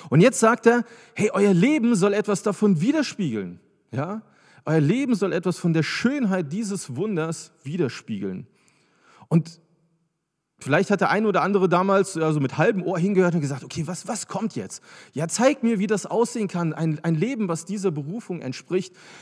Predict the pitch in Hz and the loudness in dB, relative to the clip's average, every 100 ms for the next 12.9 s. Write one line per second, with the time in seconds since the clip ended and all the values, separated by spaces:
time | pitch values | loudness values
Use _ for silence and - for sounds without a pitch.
0 | - - 151 151 139 - 151 214 180 - | -20 -10 -6 -6 -8 -8 -4 -2 -2 -2
1 | 208 196 196 196 220 226 - 226 - 160 | -2 -2 0 0 0 -2 -4 -4 -4 -6
2 | 131 107 90 - - _ 170 208 160 202 | -6 -8 -14 -18 -20 _ -2 0 0 0
3 | 226 - 208 180 196 214 - 208 - 202 | -2 0 0 0 -2 -4 -4 -6 -4 -4
4 | - 139 143 143 139 139 135 190 190 202 | -4 -4 -4 -2 -2 -2 -2 0 2 2
5 | 226 175 202 214 202 180 170 220 190 190 | 0 -2 -2 -2 0 0 0 -6 -6 -4
6 | 170 220 185 170 143 - 156 160 160 - | -4 -6 -6 -8 -10 -4 -4 -4 -8 -18
7 | - - 165 165 233 226 - 208 196 - | -20 -12 -8 -6 -4 -6 -4 -4 -4 -4
8 | 208 214 127 101 95 123 _ _ _ _ | -4 -4 -4 -8 -10 -16 _ _ _ _
9 | _ _ _ _ _ _ _ _ _ _ | _ _ _ _ _ _ _ _ _ _
10 | _ - 117 185 196 143 - 147 226 135 | _ -10 0 2 2 0 2 4 4 0
11 | 113 - 139 - 131 123 120 139 143 120 | -4 -4 -6 -4 -6 -4 -4 -2 -2 -4
12 | 107 117 135 - - 123 98 95 | -6 -8 -8 -12 -10 -8 -8 -12